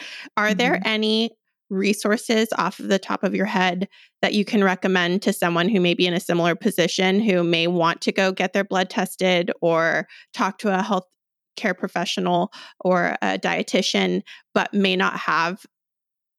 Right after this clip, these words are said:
Speaker 1: the financial resources?
Speaker 2: Yes. Um, so good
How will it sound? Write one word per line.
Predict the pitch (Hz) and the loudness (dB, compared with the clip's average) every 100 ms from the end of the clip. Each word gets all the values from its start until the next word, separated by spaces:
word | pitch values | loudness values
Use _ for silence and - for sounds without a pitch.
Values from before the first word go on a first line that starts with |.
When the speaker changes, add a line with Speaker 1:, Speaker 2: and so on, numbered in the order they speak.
| _ 233 208 | _ -6 0
Speaker 1:
the | 190 202 - _ _ _ _ _ _ _ - | 0 0 -6 _ _ _ _ _ _ _ -4
financial | 208 185 165 208 | 0 0 0 0
resources? | 185 185 - 220 226 233 - - _ _ _ - _ _ - | 2 0 0 0 2 0 -2 -20 _ _ _ -20 _ _ -10
Speaker 2:
Yes. | 185 170 - - - - - | 0 0 0 -6 -12 -12 -2
Um, | 180 185 185 185 202 | 2 4 4 2 0
so | - 208 202 196 196 190 - - - 185 | 2 4 4 4 4 2 0 -8 -14 -6
good | 185 214 240 254 254 254 247 - | 0 4 4 4 4 2 0 -4